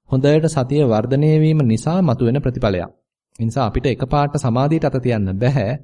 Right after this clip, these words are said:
සමාධියට පදනම් වෙන නැත්නම් සමාධියක් හදලා දෙන හේතුවක් වන, ප්‍රධාන හේතුවක් වන මෙන්න මේ සතිය දියුණු කිරීම තුළින් තමයි අපි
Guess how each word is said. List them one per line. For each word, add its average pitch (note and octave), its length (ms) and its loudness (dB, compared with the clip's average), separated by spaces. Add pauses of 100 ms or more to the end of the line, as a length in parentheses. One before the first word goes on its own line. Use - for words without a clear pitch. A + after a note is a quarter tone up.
(400)
සමාධියට D3 960 2 (200)
පදනම් B2+ 520 2
වෙන F#2 200 0 (500)
නැත්නම් G#2+ 220 -6
සමාධියක් B2+ 600 0
හදලා C3 420 0
දෙන G#2+ 200 0 (480)
හේතුවක් D#3 520 4 (120)
වන, G#2+ 240 0 (280)
ප්‍රධාන A#2 380 -2
හේතුවක් C#3+ 460 2
වන G#2+ 200 -2 (420)
මෙන්න C3 180 0
මේ C3 160 2
සතිය B2+ 380 -2
දියුණු C3+ 280 0
කිරීම A#2 320 -2
තුළින් A#2+ 380 0
තමයි C3 440 -2 (480)
අපි A#2+ 240 -2